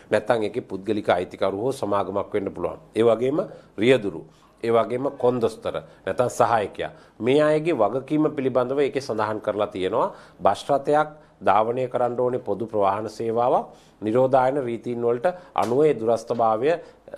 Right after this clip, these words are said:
තැබෙන පරිදි කියලා. ඉතින් ඒ නිසා බස් රථයට ගොඩ වෙන මගීන්ටත් මේ පාර්ශවයන්ටත් දෙගොල්ලන්ටම වගකීමක් තියෙනවා මේ ආකාරයට කටයුතු කරන්න. දැන් මේකෙන් අදහස් කරන්නේ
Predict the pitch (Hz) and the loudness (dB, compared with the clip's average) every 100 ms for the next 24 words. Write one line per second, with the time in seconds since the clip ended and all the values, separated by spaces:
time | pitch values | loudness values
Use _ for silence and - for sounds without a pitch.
0 | 101 101 92 - 131 123 117 95 85 80 | 0 2 0 2 2 2 0 -2 -4 -6
1 | 85 90 127 120 143 - 143 - - - | -6 -4 0 0 0 2 0 0 -12 -20
2 | 92 98 - 143 139 151 147 147 143 120 | -2 0 0 -2 0 2 2 2 0 0
3 | 95 95 120 139 143 147 139 - - 95 | 0 2 2 2 2 2 0 -4 -16 -6
4 | 90 90 135 156 151 170 185 - - _ | -4 2 4 4 2 0 0 -4 -20 _
5 | 95 117 160 170 - - _ - 135 143 | -2 0 2 0 -6 -16 _ 2 4 4
6 | - 135 123 110 127 123 117 127 135 131 | 0 0 0 0 -4 -2 2 4 4 2
7 | 127 110 101 - 123 123 - 127 127 117 | 0 0 -2 -4 -4 -4 -2 -2 0 0
8 | 107 107 - 113 113 120 98 101 90 127 | 0 0 -2 -2 -2 -4 -4 -6 -4 -2
9 | 147 190 - - 107 104 117 143 135 110 | -2 -6 -12 -4 -2 2 2 2 0 0
10 | 117 120 - 135 131 135 156 | 0 -2 -2 0 2 2 -2